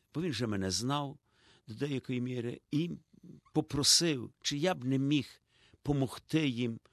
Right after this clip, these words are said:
підтримати дальше ту справу, яку, можна сказати, започаткував, але продовжував і працював пан Мар'ян Костюк.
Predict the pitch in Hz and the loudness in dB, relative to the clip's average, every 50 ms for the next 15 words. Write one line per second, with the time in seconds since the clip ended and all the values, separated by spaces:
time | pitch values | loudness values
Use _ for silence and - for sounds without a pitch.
0 | _ _ _ _ _ _ - 139 151 - - - 143 170 170 147 131 123 - - | _ _ _ _ _ _ -4 -4 -4 -2 2 2 4 4 4 4 2 0 0 -2
1 | 123 110 95 143 170 175 135 - - - 117 - _ - - 151 151 120 - - | -4 0 2 0 2 2 0 -2 -2 -4 -4 -8 _ -2 0 0 2 2 0 -4
2 | - - - 143 160 170 165 151 143 135 123 110 110 107 _ - 131 139 131 - | -4 -2 -2 0 2 2 0 -2 -4 -6 -4 -2 -4 -4 _ -6 -4 -4 -4 -4
3 | - - - - - - - 123 131 117 104 117 - - 123 110 95 95 101 107 | -8 -16 -20 -20 -10 -2 2 2 4 4 2 0 0 2 2 0 0 0 -2 -2
4 | - 110 - - 104 - - - 117 117 147 165 156 147 120 113 110 98 - - | -2 -4 -4 -4 -4 -4 -2 -4 0 4 4 4 6 4 4 2 2 0 -2 -2
5 | 110 104 87 135 165 165 123 123 127 123 113 - - - 98 - - 120 117 135 | -4 0 2 2 2 2 0 -2 -2 -2 -4 -4 -2 -4 -4 -4 -4 -2 0 0
6 | 147 147 143 - - - - - - - 143 147 143 127 117 107 101 101 104 110 | 0 -2 -4 -8 -16 -20 -20 -10 -4 -2 0 0 2 2 2 2 2 2 0 0
7 | 110 107 104 101 - _ _ _ _ _ _ - - - - 107 101 - - - | 0 -2 -4 -8 -12 _ _ _ _ _ _ -20 -18 -10 -6 -2 0 0 0 0
8 | - 120 104 - - - - | -2 -4 -4 -4 -10 -20 -20